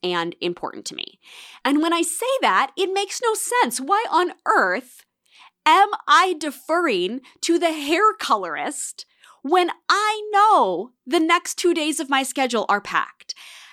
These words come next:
It, it blows my mind, honestly, when I see that I do it, because in my gut, I'm like, "That's not me. I wouldn't do that."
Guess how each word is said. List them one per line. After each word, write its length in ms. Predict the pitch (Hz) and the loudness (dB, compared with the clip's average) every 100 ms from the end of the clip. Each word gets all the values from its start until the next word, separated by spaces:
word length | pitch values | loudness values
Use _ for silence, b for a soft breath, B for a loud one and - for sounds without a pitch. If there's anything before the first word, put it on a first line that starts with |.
| B _ _ | B _ _
It, 260 | 302 320 - - | -2 -2 -2 0
it 180 | 339 - | 0 0
blows 600 | 226 262 277 311 370 294 | -6 -2 2 4 2 2
my 240 | 262 254 | 0 0
mind, 480 | 247 233 240 240 226 - | 2 2 2 0 -4 -2
honestly, 640 | 214 220 202 - 175 175 | 0 0 -2 -6 -8 -8
when 720 | 180 170 214 214 190 185 185 - _ _ _ _ | -8 0 2 2 0 -4 -10 -14 _ _ _ _
I 160 | 240 240 | 0 0
see 460 | 247 - - 277 | -2 -4 0 2
that 140 | 277 277 | 4 2
I 140 | 247 | 0
do 420 | 196 180 214 262 170 | -2 -8 -4 -2 -4
it, 160 | - - _ - | -8 -16 _ -20
because 600 | 170 240 240 240 233 226 - _ | -6 -6 -4 0 2 0 -4 _
in 220 | 302 311 | 2 4
my 180 | 311 302 | 4 0
gut, 440 | 226 202 311 330 - | -2 0 2 2 0
I'm 160 | 233 247 | -6 -2
like, 200 | 240 - | -4 -4
"That's 400 | 175 247 302 - | -2 0 -2 -2
not 280 | 277 285 208 | 0 0 -2
me. 320 | 214 339 302 | 0 2 2
I 120 | - | 0
wouldn't 560 | 214 185 240 262 - 185 | -4 -2 -2 -2 -10 -6
do 180 | 247 339 | 0 0
that." 440 | - - - - | 0 -4 -4 -10